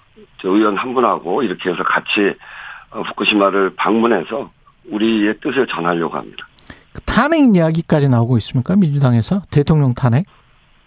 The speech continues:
Speaker 1: 어, 뭐, 아직은, 저, 지금은 이제 민주당이 열심히 하는 것이고, 다음
Speaker 2: 예.
Speaker 1: 총선에서 승리하는 일이 우선적으로 해야 될 일이거든요.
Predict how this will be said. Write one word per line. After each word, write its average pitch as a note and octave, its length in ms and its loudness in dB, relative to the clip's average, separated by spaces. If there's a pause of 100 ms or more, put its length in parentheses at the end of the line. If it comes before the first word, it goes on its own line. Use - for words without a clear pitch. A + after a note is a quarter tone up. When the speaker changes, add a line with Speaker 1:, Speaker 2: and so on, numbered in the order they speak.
(760)
Speaker 1:
어, B2 640 4 (180)
뭐, B2 340 0
아직은, D3+ 580 0 (200)
저, C3 440 4 (240)
지금은 D#3+ 300 0
이제 F3+ 120 2
민주당이 B2+ 720 0
열심히 - 400 0
하는 C#3 280 0
것이고, A2+ 560 0
다음 D3 220 2
Speaker 2:
예. B2 100 4
Speaker 1:
총선에서 D3+ 720 0
승리하는 D3 500 2
일이 G2+ 340 -2 (560)
우선적으로 A2 560 0
해야 D#3 180 2
될 C3 200 -2
일이거든요. E2+ 560 -8